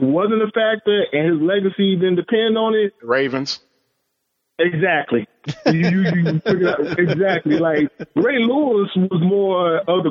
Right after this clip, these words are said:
Speaker 1: quarterback, and he played defense. And if they didn't win, it was on Ray Lewis' back. And if they won, it was all Ray Lewis. But other than that, it's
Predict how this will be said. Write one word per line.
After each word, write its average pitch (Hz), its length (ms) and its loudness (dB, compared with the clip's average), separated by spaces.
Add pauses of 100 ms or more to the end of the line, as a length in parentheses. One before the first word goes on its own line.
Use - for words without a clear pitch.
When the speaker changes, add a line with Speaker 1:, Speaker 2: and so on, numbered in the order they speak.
Speaker 1:
quarterback, 185 540 0
and 185 100 2
he 381 80 0
played 247 300 0
defense. 170 500 0 (480)
And 185 460 0
if 185 160 0
they 247 100 2
didn't 269 320 2
win, 339 460 0
it - 40 0
was 254 220 2
on 233 180 2
Ray 254 160 0
Lewis' 262 380 0
back. 156 260 0
And 180 120 2
if 226 100 0
they 226 140 0
won, 294 440 0
it 202 40 2
was 185 240 0
all 214 320 2
Ray 208 160 0
Lewis. 240 400 0 (640)
But 175 580 -2
other 254 220 2
than 240 160 2
that, 359 300 0
it's 202 120 -2